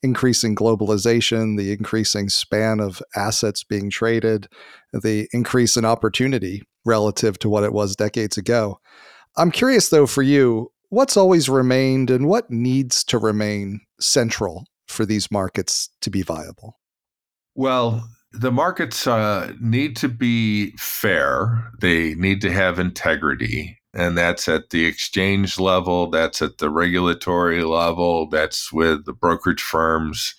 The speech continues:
Speaker 2: the way that they deal with customers. And, you know, we're, we're pretty lucky today. We've got some really good regulators in the N F A and the, and the C F T C. And, uh, the exchanges do a,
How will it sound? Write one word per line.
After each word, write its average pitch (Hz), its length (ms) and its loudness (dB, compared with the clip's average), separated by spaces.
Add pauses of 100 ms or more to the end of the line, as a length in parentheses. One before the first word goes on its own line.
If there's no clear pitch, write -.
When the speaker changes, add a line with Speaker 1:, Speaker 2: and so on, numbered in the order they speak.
(360)
Speaker 2:
the 82 80 -6
way 80 200 2
that 76 220 -6
they 78 440 0 (140)
deal 82 240 0
with 78 180 -4
customers. 76 880 -2 (160)
And, 82 460 -2
you 107 80 0
know, 87 260 0
we're, 101 400 0
we're 107 220 -2
pretty 143 260 0
lucky 104 380 0
today. 69 380 0
We've 76 280 -2
got 85 200 0
some 82 200 -4
really 101 260 0
good 98 260 -2 (160)
regulators 87 920 0
in 80 180 -2
the 76 140 0
N 90 120 2
F - 180 -2
A 85 460 2
and 78 200 -4
the, 76 280 0
and 80 200 0
the 78 100 0
C 82 260 0
F 82 160 -4
T 82 200 0
C. 78 600 -2 (420)
And, 78 480 -2
uh, 71 460 0
the 80 100 0
exchanges 82 800 -2
do 80 340 0
a, 76 120 0